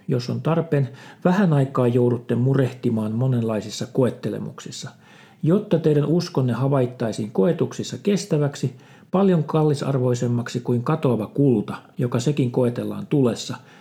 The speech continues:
ja koituisi kiitokseksi, ylistykseksi ja kunniaksi Jeesuksen Kristuksen ilmestyessä."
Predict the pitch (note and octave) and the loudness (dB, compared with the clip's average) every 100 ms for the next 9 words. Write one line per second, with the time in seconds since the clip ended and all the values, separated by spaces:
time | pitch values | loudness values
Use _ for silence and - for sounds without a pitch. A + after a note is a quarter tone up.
0 | - B2+ D#3+ D#3 C#3 B2 - - D3 F3 | -8 -2 2 2 4 0 -2 -2 0 0
1 | E3+ E3+ E3+ F3+ F3+ C3+ C#3+ B2+ - B2 | 0 -4 -2 -4 -2 0 0 0 -2 -4
2 | B2+ A#2+ - - B2 C3 D#3 D3+ C3+ A#2+ | -2 -4 -4 -2 -2 2 4 6 4 2
3 | B2 B2+ - C3+ B2+ A#2+ - A2 B2 A#2 | -2 -6 -4 0 0 0 -4 -6 -2 -4
4 | - A#2+ G#2+ - C3 A#2 G#2+ - - A2 | -4 -8 -8 -2 0 0 -2 -8 -8 -8
5 | G#2+ - - | -8 -10 -12